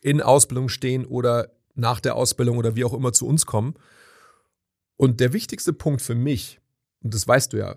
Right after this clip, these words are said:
rein inhaltlich, ich meine, jeder und jede von uns ist verdammt nochmal selbst dafür verantwortlich,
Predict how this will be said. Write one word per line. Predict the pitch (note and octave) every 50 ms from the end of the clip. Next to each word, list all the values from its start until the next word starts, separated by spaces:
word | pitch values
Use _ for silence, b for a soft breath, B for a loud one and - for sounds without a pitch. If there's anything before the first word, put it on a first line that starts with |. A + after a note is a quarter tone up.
| - _
rein | A#2+ A2+ B2 B2 -
inhaltlich, | - D#3 F3+ E3 C3 G#2+ - - G#2+ G2 - - - _
ich | G2
meine, | B2 B2+ C3 C3 B2 b b b b b b
jeder | - A2 A#2 C#3+ F3+ F3 F3+ F3 - -
und | C3 B2 A#2
jede | B2 D3+ D#3+ E3
von | D3 - C#3+ -
uns | A#2 C#3+ D#3 D3+ - -
ist | - C3 B2 - - - - _ _ _ _ _
verdammt | - - A#2+ A2+ B2 C#3 D3+ -
nochmal | - C3 C3+ A#2+ A2+ A2
selbst | A2 A#2 - - -
dafür | D3+ B2+ C#3+ C3
verantwortlich, | - - A#2 - A#2+ C3 B2+ A#2+ A#2+ A#2+ A#2+ A#2+ B2 A#2+ A2+ - -